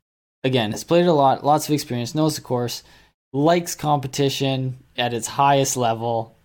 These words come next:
gets up for the big events. I think it was, so Ian Poulter, he needed to make, he needed to win, I think, or come second to make the Masters a year or two ago, and he, <laughs> he had in the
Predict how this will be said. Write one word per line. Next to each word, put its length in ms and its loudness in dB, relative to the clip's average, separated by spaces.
gets 280 0
up 180 4
for 140 -4
the 100 -4
big 240 -2
events. 640 -6
I 80 -8
think 320 -2
it 80 -4
was, 400 -2
so 200 0
Ian 200 0
Poulter, 380 -2
he 160 -4
needed 380 -2
to 80 -6
make, 600 -4
he 100 -4
needed 260 0
to 100 2
win, 500 0
I 160 -2
think, 580 -8
or 80 -4
come 240 -6
second 460 -2
to 100 -6
make 340 -2
the 80 -4
Masters 840 -4
a 80 -4
year 280 0
or 40 0
two 220 -4
ago, 300 0
and 200 -2
he, 320 -4
<laughs> 80 -6
he 460 2
had 200 2
in 260 0
the 200 -2